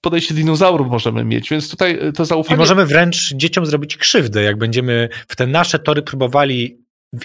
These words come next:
Speaker 2: ich świat i ich razem z tym, z tym właśnie światem próbować włożyć, bo to może w ogóle nie przystawać, możemy im krzywdę zrobić, tak? Że oni mogą lepiej czuć, jakie mają talenty, które w dzisiejszym świecie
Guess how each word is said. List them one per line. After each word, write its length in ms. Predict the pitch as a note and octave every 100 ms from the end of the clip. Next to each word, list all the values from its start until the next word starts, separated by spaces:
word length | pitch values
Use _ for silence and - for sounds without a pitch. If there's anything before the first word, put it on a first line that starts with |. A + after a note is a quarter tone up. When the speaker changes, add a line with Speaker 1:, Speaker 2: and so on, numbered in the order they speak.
| _
Speaker 2:
ich 220 | G#3+ -
świat 640 | - - B2+ A2+ C#3 - -
i 300 | C#3+ B2+ C3+ _ _ _ -
ich 220 | F3+ -
razem 340 | C3+ B2 A#2+
z 100 | A2
tym, 120 | A#2+ A2 - A#2+
z 80 | -
tym 120 | A#2+
właśnie 240 | A#2 -
światem 360 | A2 B2+ A#2 A#2
próbować 340 | - B2 B2+
włożyć, 400 | D3+ F3+ A2 G#2+
bo 200 | G#2+ A#2
to 380 | A#2 - - -
może 140 | C3+
w 20 | C#3
ogóle 160 | D3
nie 100 | D3+
przystawać, 540 | D3+ F#3+ - G#3 A2+ A#2
możemy 220 | A#2+ D3+
im 60 |
krzywdę 320 | E3+ A#3+ A#2+ G2+
zrobić, 380 | G2 F2+ F2+
tak? 220 | - C3+ C3+
Że 80 |
oni 100 | B2+
mogą 200 | C#3 C#3
lepiej 300 | C#3 F3 E3+
czuć, 300 | D#3+ E3 - D3 -
jakie 280 | D#3 C#3 D#3
mają 180 | D#3
talenty, 440 | D3+ C#3 C#3+ F3 F#3+
które 200 | - D3+
w 40 |
dzisiejszym 420 | C#3+ C#3 F#3 -
świecie 460 | D3+ - D#3+ E3+ E3